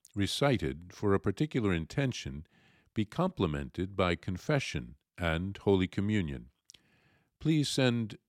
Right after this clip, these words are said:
news about any cure or other graces received from God through the intercession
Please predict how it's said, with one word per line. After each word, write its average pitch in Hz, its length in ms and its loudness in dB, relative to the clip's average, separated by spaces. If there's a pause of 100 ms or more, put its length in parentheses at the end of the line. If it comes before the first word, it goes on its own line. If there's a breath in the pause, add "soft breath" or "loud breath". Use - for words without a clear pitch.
(140)
news 98 560 4
about 90 300 2
any 127 260 2
cure 95 640 2
or 90 320 0
other 120 240 4
graces 85 580 0
received 85 600 0
from 80 220 -4
God 82 400 0
through 110 180 -2
the 98 140 0
intercession 117 760 0